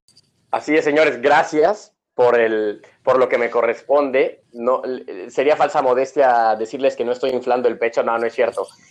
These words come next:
Pero, eh, la verdad es que me he convertido en un fratelo más, eh, a lo largo de, de esta odisea que es la Eurocopa, y creo yo que no he sido el único, ¿no?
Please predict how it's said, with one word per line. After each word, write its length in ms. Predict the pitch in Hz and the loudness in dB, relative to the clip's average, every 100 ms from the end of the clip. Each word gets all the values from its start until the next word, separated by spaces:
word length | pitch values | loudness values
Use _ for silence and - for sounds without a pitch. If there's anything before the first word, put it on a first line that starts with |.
| - | -4
Pero, 520 | - 131 127 123 120 - - - | 2 6 6 6 4 0 -14 -6
eh, 100 | 127 | 0
la 120 | 127 | 2
verdad 160 | 131 156 | 4 4
es 100 | 170 | 2
que 260 | 175 156 147 | 2 2 2
me 100 | 151 | 0
he 60 | 160 | 2
convertido 420 | 165 185 180 165 | 2 2 2 2
en 80 | 156 | 2
un 120 | 160 | 2
fratelo 400 | 156 - - 143 | 0 0 2 2
más, 240 | 131 139 131 | 2 -2 -2
eh, 100 | 113 | -4
a 80 | 113 | 0
lo 100 | 113 | 0
largo 320 | 120 123 123 | 2 2 0
de, 420 | 113 101 92 - - | 0 -2 -6 -10 -4
de 160 | 107 | -2
esta 720 | 120 - 123 113 104 95 82 - | -4 -2 0 2 2 0 -2 -4
odisea 600 | 107 107 - 139 131 120 | -6 -8 -4 2 2 0
que 80 | 117 | -4
es 80 | 120 | 0
la 80 | |
Eurocopa, 480 | 117 110 - 117 135 | 0 0 -2 -4 -4
y 60 | - | -4
creo 180 | 120 123 | -2 0
yo 180 | 120 | 0
que 160 | 127 123 | 0 -4
no 80 | 110 | -4
he 40 | 120 | -6
sido 200 | 131 107 | -4 -2
el 80 | |
único, 320 | 107 113 101 95 | -2 -4 -8 -8
¿no? 240 | 123 | -8